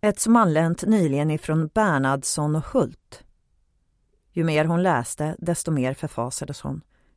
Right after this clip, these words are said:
Katarina vilade handen mot magen och såg upp när dörren plötsligt öppnades.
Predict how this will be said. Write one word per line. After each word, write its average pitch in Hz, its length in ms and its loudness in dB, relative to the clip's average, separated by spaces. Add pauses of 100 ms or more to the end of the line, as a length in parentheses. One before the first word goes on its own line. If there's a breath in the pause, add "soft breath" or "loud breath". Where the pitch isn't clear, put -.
Katarina 185 500 2
vilade 160 420 2
handen 147 420 0
mot 151 220 -2
magen 156 400 0
och 147 100 -2
såg 156 180 -2
upp 143 240 -2
när 160 140 -2
dörren 143 340 0
plötsligt - 440 -8
öppnades. 131 720 -6